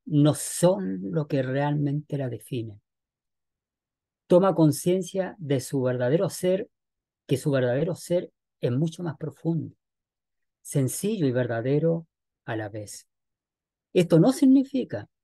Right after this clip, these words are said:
que deje de valorar a una amistad o con, o que no entregue afecto a un hijo,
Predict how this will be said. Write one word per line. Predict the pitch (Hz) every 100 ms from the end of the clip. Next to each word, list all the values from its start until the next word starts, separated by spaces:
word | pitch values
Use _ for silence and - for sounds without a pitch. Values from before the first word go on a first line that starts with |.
| _ _ _ _ _ _
que | - 131
deje | 139 165
de | 143
valorar | 127 117 113 123
a | 127
una | 123 117
amistad | 110 107 _ 143 160 160 - _ _ _ _ _ _ _
o | - 160
con, | 160 147 147
o | 170 160
que | 147
no | 180
entregue | 165 170 175
afecto | 156 - - 202 214 _ 117 104 _ _ _
a | -
un | 135 131
hijo, | 165 196 - - -